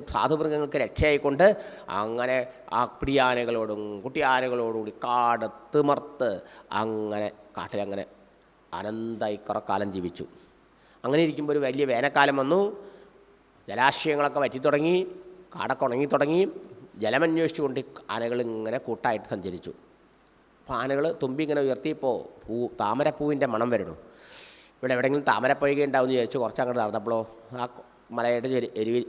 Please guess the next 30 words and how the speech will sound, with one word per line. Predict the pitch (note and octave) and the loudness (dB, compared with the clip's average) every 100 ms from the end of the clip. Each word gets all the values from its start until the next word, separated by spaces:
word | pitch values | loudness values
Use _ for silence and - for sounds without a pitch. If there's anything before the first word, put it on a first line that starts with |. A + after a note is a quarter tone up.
| - | -2
ചെരുവിൽ | A2 A#2 C#3+ F#3 - - - | 0 2 2 0 -4 -16 -14
ഒരു | A#2 | -6
താമര | E2+ F2+ G#2+ - - - _ - | -4 -2 -4 -6 -12 -20 _ -6
പൊയ്ക | G2 G2+ G#2 | -4 -2 -2
കണ്ടു. | F2 D#2+ - - - - - | -6 -8 -18 -20 -20 -14 2
എല്ലാവരും | D#3+ E3+ E3+ E3+ F3 - | 6 8 8 6 0 -4
സന്തോഷമായിട്ട് | D3 D#3+ E3 E3 D#3 D3 D3 | 0 2 2 2 0 0 0
അതിലിറങ്ങി | C#3+ C3 C3+ F3+ G3+ - - - _ _ | 0 0 0 0 -2 -6 -18 -20 _ _
കുറേ | B2+ C#3+ | 2 4
നേരം | D3 C#3+ C#3 | 6 6 4
ആ | |
വെള്ളത്തിൽ | C3 B2+ D#3 C3+ | 4 2 0 0
കിടന്നു. | B2+ C#3+ F#3 - | 0 2 0 -4
ക്ഷീ-, | - A#2 - - - | -8 -6 -6 -10 -10
ത-, | - - - | -10 -10 -4
ചൂടൊക്കെ | B2 B2 B2+ A#2+ | 2 2 0 -2
പോയി, | B2 G#2 | -2 -4
ക്ഷീണമൊക്കെ | - A2+ A#2+ A2+ | -4 -4 -2 -2
മാറി, | G#2+ B2 C3 | -2 -4 -4
കുറേ | A#2 A2+ A2 | -4 0 0
നേരം | G#2+ G2+ | 0 0
വെള്ളം | G#2+ B2 | 0 0
കുടിച്ചു. | A2 G#2+ D#3+ F3+ - - - - - - | 0 -2 0 -2 -4 -16 -20 -20 -14 0
അത് | D3+ | 4
കഴിഞ്ഞ് | D#3 C#3+ | 4 4
താമരപ്പൂവ | B2+ C#3 C#3+ C3 C#3+ C3+ | 4 4 2 2 2 2
കുറച്ച് | C3 B2+ C3+ | 0 -2 -2
തിന്നു. | B2 E3 F3+ - - - | 0 0 0 -6 -12 -2
പിന്നെ | B2 D#3 F#3 - | 4 6 6 2
ആ | - | 0